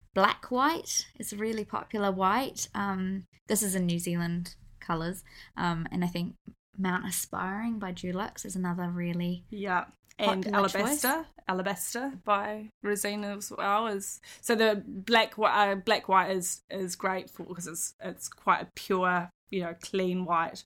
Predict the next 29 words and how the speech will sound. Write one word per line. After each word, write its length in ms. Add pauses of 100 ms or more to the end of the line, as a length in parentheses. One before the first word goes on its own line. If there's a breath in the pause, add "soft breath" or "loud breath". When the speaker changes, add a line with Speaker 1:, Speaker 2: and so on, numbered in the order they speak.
(140)
Speaker 1:
It's 140
Speaker 2:
And 80
Speaker 1:
so 80
clean, 100
Speaker 2:
Alabaster's 520
Speaker 1:
yeah. 60
Speaker 2:
got 240
a 40
bit 200
more 560 (360)
yellow 500
warmth 440
to 160
it. 120 (140)
I 100
use 140
Quarter 200
Black 220
White 180
on 220
our 160
ceilings 600
in 460 (120)
this 160
house 400
and 280
on 200
the 80
trim. 340